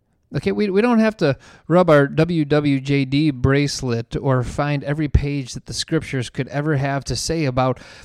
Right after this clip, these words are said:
something that's in front of us. We just have to go back to what would love be. You don't have to ask, "What would Jesus do?" when Jesus already has told us what he would do. Jesus would love. So, so important to go back there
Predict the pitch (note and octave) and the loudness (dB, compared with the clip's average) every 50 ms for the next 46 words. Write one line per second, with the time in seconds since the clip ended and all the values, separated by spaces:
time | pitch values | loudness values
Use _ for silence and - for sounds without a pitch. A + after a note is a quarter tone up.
0 | - _ _ - - - F3 E3+ D#3+ C#3+ C3+ C3 - - B2 A#2 - G3 G3 F3+ | -20 _ _ -4 0 2 2 4 4 2 2 0 -2 -4 -6 -4 -2 -2 -2 0
1 | D3 C3+ B2+ - - D#3 E3 G#3 G3+ - - G3 G3+ F#3 - D#3+ C#3+ D3 F3 E3+ | 0 0 0 -2 -2 -2 -2 0 0 0 0 0 0 -2 -4 -2 0 2 2 2
2 | D3 C3+ B2+ D#3+ F3+ F#3+ F3+ - - E3 C#3+ C3 C3 D#3+ G3 F#3 E3 E3 E3+ F3 | 2 2 2 2 2 2 0 -2 0 2 2 4 4 4 4 4 4 2 2 2
3 | D#3 D3 C#3+ D3 D3 C#3 C3+ C3+ F3 G#3 F3+ B2+ A2 C3 E3+ F#3+ G3 A3 G#3+ G3+ | 4 2 2 2 2 0 -2 -4 -6 -4 -4 -4 -2 2 2 4 4 4 2 2
4 | F3+ - - _ _ - - - G#3+ A3 - D#3+ D3 F#3 F#3 D#3+ - - A3 A#3+ | 0 -4 -8 _ _ -12 -6 -6 -6 -4 -4 -4 -2 -2 -2 -2 2 4 4 4
5 | A3 G#3 E3 E3+ A3+ G#3 D#3+ C3+ C3 C#3+ G#3+ C#4 C4+ A3+ F#3 F3+ F3+ F3 F#3+ A3 | 4 2 2 2 0 -2 -2 -4 -6 -2 -2 0 2 2 2 2 0 -2 -2 -2
6 | G#3 F3+ - D#3+ D#3+ F3 G3 F#3 E3+ D3+ D3 C#3 - - - B3+ C4+ A3 D#3+ C3 | -2 -2 -2 0 2 2 2 2 2 2 0 0 0 0 0 2 2 0 -2 -2
7 | - D3+ C3+ - - C3 B2+ A#2 A2+ A#2+ A2+ A2+ A2+ A#2 C3 - - - G#3+ F#3 | -2 -4 -4 -4 -4 -6 -6 -6 -6 -6 -6 -6 -6 -8 -10 -10 -10 -8 -8 -8
8 | - C3+ C#3 D3 - - _ _ _ _ _ _ _ _ _ _ - A#2+ A#2 A#2 | -6 -8 -8 -8 -10 -14 _ _ _ _ _ _ _ _ _ _ -8 -4 -4 -4
9 | A2 G#2+ G#2 A#2 A2 - - _ _ _ _ _ _ _ _ _ _ _ _ _ | -4 -4 -6 -10 -12 -14 -20 _ _ _ _ _ _ _ _ _ _ _ _ _
10 | _ _ - - - C#2+ - - - - - - - - - - - _ _ _ | _ _ -8 -6 -6 -6 -8 -12 -14 -18 -18 -18 -18 -20 -20 -20 -20 _ _ _
11 | _ _ _ _ _ _ _ _ _ _ _ _ _ _ _ _ _ _ _ _ | _ _ _ _ _ _ _ _ _ _ _ _ _ _ _ _ _ _ _ _
12 | _ - - - - D3 F3 G#3+ G#3+ - B3+ B3 B3 A#3+ G#3+ - - D3+ D3 D3+ | _ -14 -8 -2 0 2 2 2 0 0 -2 0 0 0 0 0 0 0 0 0
13 | D3 - F3 D3+ C#3+ D3 C#3 B2+ A#2+ A2 G#2 G#2 - _ - A2+ A2 A2 A2 | -2 -2 -2 0 2 2 2 0 -2 -6 -6 -8 -12 _ -8 -6 -6 -6 -8